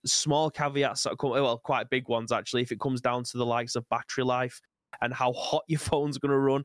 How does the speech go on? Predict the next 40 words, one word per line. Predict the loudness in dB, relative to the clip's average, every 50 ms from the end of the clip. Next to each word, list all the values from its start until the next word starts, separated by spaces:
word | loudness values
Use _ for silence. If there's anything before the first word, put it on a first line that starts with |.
| -6 -12 -14 -16 -8 -4
having | -2 -2 -2 -2 -2
these | 0 0 0 0 0
kind | -2 -4 -4 -2 -4
of | -4 -2
games | 0 0 2 2 2 0 0 0
and | 0 0
the | 0 -2
power | -2 -4 -2 0 2 2 2 2 0 -2 -6 -16 _ _ _ -4
that's | -2 -2 0 0
in | 0
the | 0
palm | 0 0 -2 0 0 0
of | 0 -2 -2 -4
your | -4
hand. | -2 -2 -2 -2 -2 -4 -8 -10 -12 _ _ _ _ _ _ 0
Um, | 2 2 4 4 4 2 0 0 -4 -8 -10 _ -2
I | 0 0 0
ha-, | 0 -2 -2
I | 0 -2
do | 0 2 2 2 4
have | 2 2 2 0 0 -4 -10 -20 -8 -2
a | 0 2 2
lot | 2 2 2 4 4 4 4 4 2 2 0
of | -2 -6 -12 -10 -6
trepidation | -2 -2 -2 -2 -2 -2 0 2 2 2 2 2 2 2 2 0 0 0 2
with | 2 2 2
what | 2 0 0 0
we're | 0 0
gonna | 2 2 2
be | 0 0
getting | 0 0 0 0 0 0 2
with | 2 2 2 2
this. | 2 2 2 2 -2 -6 -10 -12 _ -20 _ -6 -4
However, | 0 2 2 2 4 2 2 2 2 0 -2 -2 -4 _ _ _ _ _ _ _ _ _ _ _ _ _ _ _ _ -4
A-, | -4 -4 -6 _ _
Apple | 0 0 0 -2 _ 0 2 2 2 2 0
themselves | 0 0 2 2 2 0 2 2 2 4 4 2 0 -2 -4 -4 -2
are | 0 2 4 4 4 4 4 2 2 0 -4 -8 _ _ _ _ _ _ _ _ _ _ _ _ _ _ _ _ _ _ _ _ _ _ _ _ _ _
the | 0 0 2 0
kings | 0 2 4 4 4 4 2 0 0 2 2 2 2 0 -2 -2